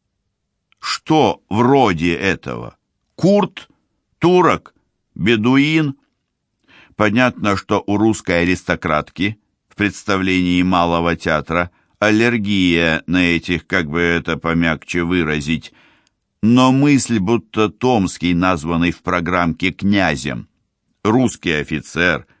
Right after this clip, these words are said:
гуляка, в начале девятнадцатого века станет подыскивать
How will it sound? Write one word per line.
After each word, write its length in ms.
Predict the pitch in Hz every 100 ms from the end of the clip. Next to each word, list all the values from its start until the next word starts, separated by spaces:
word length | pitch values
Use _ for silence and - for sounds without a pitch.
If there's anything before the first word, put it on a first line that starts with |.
| _ _ _ _
гуляка, 840 | - 85 120 101 95 101 - - - _ _ _ -
в 80 | -
начале 520 | 113 127 - 127 107
девятнадцатого 880 | 107 110 113 160 175 - 156 127 139
века 320 | 131 127 117 107
станет 400 | - 110 104 98
подыскивать 720 | 98 107 - 87 90 87